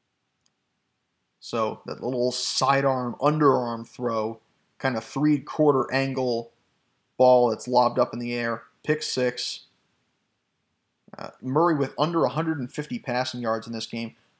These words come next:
Cardinals very limited on the ground as well. That's not necessarily their forte, but ultimately just a, an ugly showing for a Cardinal team that was undefeated for so long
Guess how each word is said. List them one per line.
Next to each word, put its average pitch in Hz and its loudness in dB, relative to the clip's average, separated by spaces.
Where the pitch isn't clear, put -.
Cardinals 156 4
very 147 0
limited 147 -2
on 127 0
the 117 -4
ground 151 -2
as 131 -6
well. 156 -2
That's 151 0
not 170 0
necessarily 160 0
their 139 0
forte, 180 -2
but - 2
ultimately 139 -2
just 131 -8
a, - -12
an - -18
ugly 156 2
showing 131 2
for 120 -2
a 110 -4
Cardinal 156 4
team 147 -4
that 135 0
was 127 -6
undefeated 156 -2
for 123 -4
so 151 0
long 131 -4